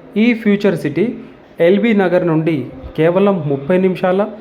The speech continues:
దూరంలోనే, అంటే ముప్పై కిలోమీటర్లు మాత్రమే, ఎన్హెచ్ సిక్స్టీ ఫైవ్లో ఆందోల్ మైసమ్మ టెంపుల్ పక్కనే,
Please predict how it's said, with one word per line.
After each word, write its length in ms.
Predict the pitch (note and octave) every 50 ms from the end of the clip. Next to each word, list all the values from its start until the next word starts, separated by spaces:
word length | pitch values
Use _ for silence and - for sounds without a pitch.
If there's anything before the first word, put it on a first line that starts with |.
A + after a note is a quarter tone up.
| - - - - - - - - -
దూరంలోనే, 680 | C3+ D3 D#3+ E3+ F3 F3 F3 E3 D#3+ D#3 D3 C3+ A#2 - -
అంటే 360 | C3 C3+ C3 C3+ G3+ B3 A3+ -
ముప్పై 280 | C#3+ C#3 C3+ - F3+ F3
కిలోమీటర్లు 500 | F3 F#3+ F3 F3 F3 F3 F3+ F3 E3 D3+
మాత్రమే, 540 | C#3+ C#3 C3+ C3+ C#3+ C#3 C3 A#2+ A2 A2 A2 - - - - - - - - - - - - - - - - - - - - - - - - - - - - - - E3+
ఎన్హెచ్ 340 | F3 G3+ A3 A3 A3 B3 C4 - - - - - - - - - - - - - -
సిక్స్టీ 340 | - - G3 - - G#3+ G#3
ఫైవ్లో 440 | G#3+ F#3 E3+ D3+ D3+ E3 A3+ C4+ B3+ - - - -
ఆందోల్ 420 | C#3+ D3+ F3 F#3+ F#3+ G#3+ A3 G#3+
మైసమ్మ 480 | F#3+ F#3+ F#3 F3+ F3+ F#3+ F3+ F3+ F3+ F3+
టెంపుల్ 420 | E3 - F3+ F3 E3+ - G#3 G3+ - - - - - - - - - -
పక్కనే, 460 | E3 - - - A3 G#3+ G3+ - -